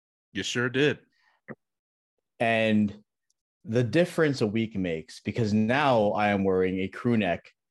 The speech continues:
Speaker 2: that says, and I quote, "Dead inside, but caffeinated."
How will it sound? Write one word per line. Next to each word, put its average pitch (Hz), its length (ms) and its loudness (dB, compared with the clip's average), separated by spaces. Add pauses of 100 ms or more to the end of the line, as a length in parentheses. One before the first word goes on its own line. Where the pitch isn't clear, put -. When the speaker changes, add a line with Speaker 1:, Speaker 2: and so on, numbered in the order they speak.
(220)
Speaker 2:
that 101 280 0
says, 110 320 0
and 113 240 -4
I 107 100 0
quote, 101 480 -4 (800)
"Dead 117 200 0
inside, 107 680 0 (100)
but 98 140 -8
caffeinated." 90 640 -6